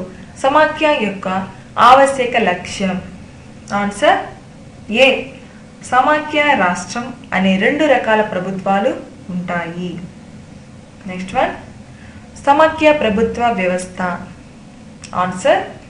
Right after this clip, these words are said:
బి, సాంస్కృతిక భిన్నత్వం గల దేశాలకు సరిపోతుంది. నెక్స్ట్ వన్, కింది వాటిలో భారత రాజ్యాంగం హామీ ఇచ్చిన ప్రాథమిక హక్కు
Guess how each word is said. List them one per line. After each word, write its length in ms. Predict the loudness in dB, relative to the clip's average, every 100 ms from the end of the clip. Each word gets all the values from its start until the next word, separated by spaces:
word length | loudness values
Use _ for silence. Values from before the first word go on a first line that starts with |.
| -20 -20 -20 -12 -4
బి, 100 | 0 0 -2 -8 -18 -20 -20 -18 -10 0
సాంస్కృతిక 840 | 2 2 0 -10 -10 -8 -6 -4 -2
భిన్నత్వం 500 | -2 -2 -2 -2 -2 -2
గల 140 | -2 -2 0
దేశాలకు 640 | 0 2 -2 -2 -2 -6 -10 -10 -14 -4
సరిపోతుంది. 800 | -2 -2 -2 -4 -4 -8 -6 -6 -8 -14 -20 -20 -20 -20 -20 -16 -12
నెక్స్ట్ 260 | -10 -6 -2
వన్, 180 | -2 -2 -10 -18 -20 -20 -20 -20 -20 -20 -20 -20 -18 -6
కింది 280 | -2 0 4
వాటిలో 440 | 4 2 0 -4 -4 -6 -10 -18 -18 -16 -16 -16 -20 -20 -20 -20 -20 -20 -20 -16 -4 2
భారత 340 | 6 6 4 2 0
రాజ్యాంగం 540 | 0 0 -2 -2 -6 -8 -14 -20 -20 -20 -20 0
హామీ 300 | 6 6 4 -2 -4
ఇచ్చిన 320 | -6 -4 -4 -4 -4 6
ప్రాథమిక 460 | 8 6 4 -2 -2 -2
హక్కు 240 | -4 -4